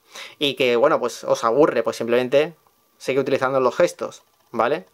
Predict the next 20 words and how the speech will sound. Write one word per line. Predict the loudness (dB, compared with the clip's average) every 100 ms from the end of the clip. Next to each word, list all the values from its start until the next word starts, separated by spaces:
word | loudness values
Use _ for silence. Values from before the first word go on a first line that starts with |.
| -8
No | -4
mostrar | -4 -2 2 2 2 -2 _ _ _ _ -4
y |
utilizáis | 0 2 0 2
los | 0 0
gestos | -8 -10 -18 -8
y | -2
listo. | 0 -2 -4
O |
sea | -2 0
que | 2
no | 2
tiene | 4 2
misterio, | 2 0 0
que | 2
podéis | 4 4
hacer | 2 2
lo | 4
que | 4
queráis. | 0 -2 -6